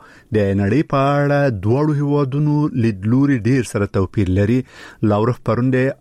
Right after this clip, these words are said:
آیسلند په پلازمینه ریک-، ریکجاویک کې له بلینکن سره تر کتنې وروسته وویل، دی هیله مند دی چې د امریکا او روسیې ولسمشران به وکولی شي چې د سړې جګړې د دښمنانو ترمنځ د اړیکو د ښه کولو لپاره لارې چارې په نښه کړي. یو امریکایي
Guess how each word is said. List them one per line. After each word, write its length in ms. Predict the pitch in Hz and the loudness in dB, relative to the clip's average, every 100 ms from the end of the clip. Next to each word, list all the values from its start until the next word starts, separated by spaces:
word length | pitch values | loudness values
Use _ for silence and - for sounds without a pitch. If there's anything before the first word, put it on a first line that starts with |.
| 120 | -2
آیسلند 540 | 107 - 117 123 131 - 123 123 | -2 -2 0 0 -2 -4 -2 0
په 160 | 117 | -2
پلازمینه 500 | 113 113 101 139 120 101 | -2 -2 0 0 0 0
ریک-، 300 | 92 - - 117 | -2 -6 -4 -2
ریکجاویک 560 | 104 95 104 98 120 - | -2 0 0 0 -2 -2
کې 380 | 131 131 - 107 | -2 -2 -2 0
له 160 | 98 90 | 0 0
بلینکن 580 | 104 101 - - 131 127 | 0 -2 -6 -6 -4 -2
سره 220 | 143 131 123 | -2 -2 -2
تر 160 | 127 | -4
کتنې 260 | 113 123 113 101 | -2 0 0 0
وروسته 380 | 104 - 104 101 | 0 0 0 2
وویل، 420 | 120 123 127 131 - - - 127 | 2 2 0 -2 -12 -20 -8 -2
دی 120 | 139 | 0
هیله 220 | 143 143 147 | 0 0 0
مند 180 | 151 | 0
دی 60 | 135 | 0
چې 160 | 139 135 | -2 -2
د 80 | |
امریکا 320 | 123 120 135 123 | -2 -2 0 0
او 20 | |
روسیې 340 | 113 - 135 120 | 0 0 0 0
ولسمشران 640 | 120 127 117 - 123 117 | 0 -2 -4 -2 0 2
به 80 | 127 | 0
وکولی 420 | 151 151 147 135 | 0 0 0 -2
شي 80 | 135 | -4
چې 100 | 127 | -4
د 160 | 120 - | -2 0
سړې 240 | 95 143 151 | 0 2 0
جګړې 240 | 156 143 151 | 0 0 0
د 180 | 139 127 | 0 -2
دښمنانو 460 | - 117 147 120 110 | -2 0 0 -2 -2
ترمنځ 260 | 90 92 92 | -2 0 0
د 140 | 101 95 | 0 0
اړیکو 260 | 139 151 | 0 -2
د 140 | 143 127 | -4 -4
ښه 100 | - | -2
کولو 280 | 139 156 147 | 0 0 0
لپاره 340 | 143 143 139 - - - - 104 | -2 -2 -4 -6 -18 -12 -2 0
لارې 200 | 98 98 - | 2 0 -2
چارې 200 | 107 104 - | -2 -2 0
په 140 | 98 | -2
نښه 220 | 98 101 | -2 -2
کړي. 160 | 117 127 117 _ _ - - - - 110 | 0 -2 -4 _ _ -20 -20 -20 -8 -2
یو 120 | 104 | 2
امریکایي 360 | 101 107 113 | 2 0 0